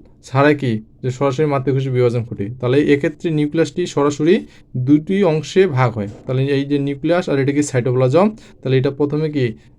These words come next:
যে দুইটা অংশ ভাগ হবে। তাহলে নিউক্লিয়াসটি প্রথমে লম্বা হয়ে এবং মাঝখানের, আহ, ভাগ হয়ে দুটি নিউক্লিয়াসে পরিণত হয়। তাহলে এই যে খাঁজ কাটা প্রথমে শুরু হবে, তারপরে যে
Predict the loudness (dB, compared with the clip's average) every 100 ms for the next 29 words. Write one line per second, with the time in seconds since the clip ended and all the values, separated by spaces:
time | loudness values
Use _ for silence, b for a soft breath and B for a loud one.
0 | _ -4 -2 0 2 4 4 2 0 0
1 | 2 2 0 0 0 0 -2 -6 -12 -10
2 | -6 -4 -2 -2 -4 -4 -2 0 0 0
3 | 0 2 2 4 2 2 0 0 0 -4
4 | -4 0 0 0 -6 -20 -20 -20 _ -20
5 | -20 -12 -4 0 4 4 4 2 2 -2
6 | 0 -2 -2 -10 -20 -14 -4 -2 2 2
7 | 2 2 2 0 -2 -2 -4 0 0 2
8 | 0 0 -8 -6 -4 -2 -2 -2 -2 -4
9 | -6 -2 0 2 0 0 0 0 0 0
10 | 0 0